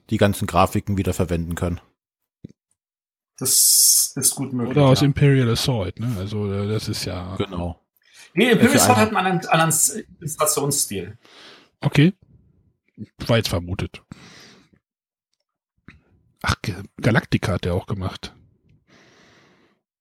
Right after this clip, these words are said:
Speaker 1: Ja, der hat viel bei, der ist doch, glaub ich, irgendwie Chefdesigner oder sonstiger Chef da. Der macht viel bei Fantasy Flight.
Speaker 2: Der macht sehr viel bei Fantasy Flight, ja.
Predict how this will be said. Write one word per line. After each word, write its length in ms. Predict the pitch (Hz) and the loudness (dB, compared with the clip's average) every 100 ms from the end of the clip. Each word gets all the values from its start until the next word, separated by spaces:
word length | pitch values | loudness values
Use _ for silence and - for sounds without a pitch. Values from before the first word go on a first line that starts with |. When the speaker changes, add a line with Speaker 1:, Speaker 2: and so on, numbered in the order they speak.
| _ _ _ _ _ _ | _ _ _ _ _ _
Speaker 1:
Ja, 200 | - 104 | 0 4
der 120 | 104 98 | 6 4
hat 100 | 107 | 2
viel 280 | 123 123 | 2 2
bei, 400 | 113 95 90 90 - - - _ - | 2 2 2 0 -4 -18 -20 _ -2
der 100 | 95 | 0
ist 60 | |
doch, 120 | 123 - | 2 2
glaub 180 | 117 | 2
ich, 80 | 98 | 2
irgendwie 540 | 117 120 110 101 98 90 | 0 0 0 2 2 2
Chefdesigner 920 | - 113 - 127 104 104 113 113 110 | 2 0 0 0 4 6 6 4 2
oder 400 | 104 92 90 98 - _ _ _ _ _ _ _ _ _ _ _ _ - - | 2 2 2 0 -8 _ _ _ _ _ _ _ _ _ _ _ _ -20 -16
sonstiger 680 | 85 - - 101 113 117 101 | -12 -12 0 4 4 4 2
Chef 280 | - 110 - | 4 2 2
da. 300 | - 104 101 - _ _ _ _ _ | 2 4 2 -4 _ _ _ _ _
Der 80 | 101 | 0
macht 200 | 101 - | 2 0
viel 180 | - 101 | 2 4
bei 240 | 90 87 | 6 4
Fantasy 380 | 82 95 - 104 | 4 0 -2 -6
Flight. 400 | - 90 87 - _ _ _ _ _ _ _ _ - | -4 -4 -4 -8 _ _ _ _ _ _ _ _ -2
Speaker 2:
Der 100 | 120 | 4
macht 240 | 123 98 | 4 4
sehr 160 | - 120 | 2 2
viel 140 | - | 2
bei 140 | 117 107 | 0 0
Fantasy 400 | 110 104 104 110 | -2 -4 -4 -6
Flight, 320 | - 104 101 | -6 -6 -4
ja. 240 | 107 107 | -6 -6